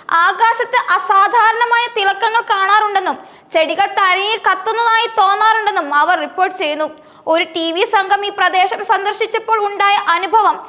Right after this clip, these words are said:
ഇതിന് ആക്കം കൂട്ടുന്നതാണ്. മുഖം മറച്ച നീളമുള്ള റെയിൻകോട്ട് പോലുള്ള വസ്ത്രം ധരിച്ച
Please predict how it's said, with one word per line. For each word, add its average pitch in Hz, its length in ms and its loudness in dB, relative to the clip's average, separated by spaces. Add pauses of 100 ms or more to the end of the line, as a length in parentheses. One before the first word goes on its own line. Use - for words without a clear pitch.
(120)
ഇതിന് 480 460 0
ആക്കം 370 380 2
കൂട്ടുന്നതാണ്. 302 880 0 (120)
മുഖം 480 300 2
മറച്ച 466 300 0 (260)
നീളമുള്ള 381 760 0
റെയിൻകോട്ട് 349 680 0
പോലുള്ള 427 320 4
വസ്ത്രം 392 440 0
ധരിച്ച 381 300 -2